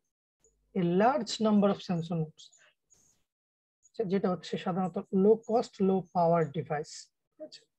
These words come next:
এবং একটা small রিজিয়নের মধ্যে সাধারণত হচ্ছে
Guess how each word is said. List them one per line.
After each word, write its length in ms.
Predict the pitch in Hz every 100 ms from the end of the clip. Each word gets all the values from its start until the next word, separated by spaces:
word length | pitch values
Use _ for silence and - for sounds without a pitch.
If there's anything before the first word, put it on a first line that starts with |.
| _ _ _ _ _ _
এবং 160 | 147 160 160 _ 165
একটা 180 | - 156 - _ -
small 280 | - 214 262 190
রিজিয়নের 420 | 196 180 196 190 185
মধ্যে 180 | 160 202 -
সাধারণত 320 | 170 180 165
হচ্ছে 160 | 165 -